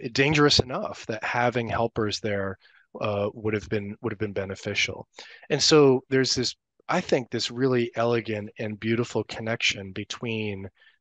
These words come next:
the way we walk, between bipedalism and the way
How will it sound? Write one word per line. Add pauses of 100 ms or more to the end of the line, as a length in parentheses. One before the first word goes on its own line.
the
way
we
walk, (120)
between
bipedalism (580)
and
the
way